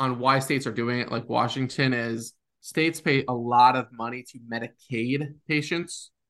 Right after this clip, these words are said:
And those are people where they don't have the assets to fund a healthcare expense themselves. So therefore,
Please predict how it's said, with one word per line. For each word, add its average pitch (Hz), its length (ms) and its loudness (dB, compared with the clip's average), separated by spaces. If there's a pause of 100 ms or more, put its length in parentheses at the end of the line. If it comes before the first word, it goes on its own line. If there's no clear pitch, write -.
(140)
And 139 100 0
those 143 180 6
are 143 60 2
people 143 420 2
where 123 520 0 (100)
they 123 160 0
don't 127 160 0
have 127 180 0
the 127 120 0
assets 131 400 -2
to 127 120 -8
fund 127 380 -2
a 120 240 -4
healthcare 123 400 -2
expense 117 320 -8
themselves. 143 540 0
So 131 80 -2
therefore, 127 340 -4